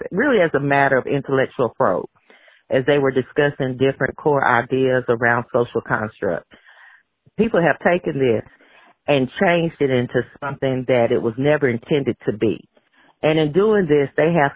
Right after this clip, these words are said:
subtracted from what we could teach as far as American history, which is inclusive of the Black experience in our schools. And there is, and I don't wanna go too far politically on the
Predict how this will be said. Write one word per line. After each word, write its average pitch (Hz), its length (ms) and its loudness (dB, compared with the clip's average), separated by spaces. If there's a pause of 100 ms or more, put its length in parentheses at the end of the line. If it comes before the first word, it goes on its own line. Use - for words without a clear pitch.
subtracted 190 760 -2 (100)
from 127 480 -2
what 135 260 -2
we 127 180 -4
could 311 260 -4 (120)
teach 139 280 -2 (640)
as 131 120 0 (140)
far 143 320 2
as 131 240 2
American 135 500 0
history, 135 400 -2
which 127 220 -2
is 120 140 -2
inclusive 127 680 -2 (100)
of 117 420 2 (440)
the 135 100 2
Black 123 340 2
experience 147 720 -2
in 127 160 2
our 107 260 2
schools. 131 420 2
And 131 200 0
there 143 320 2
is, 139 380 2 (240)
and 143 120 0
I 175 100 4
don't 160 100 0
wanna 139 180 0
go 127 240 0
too 135 200 -4
far 127 360 0
politically 135 520 -2
on 123 160 0
the 117 80 -6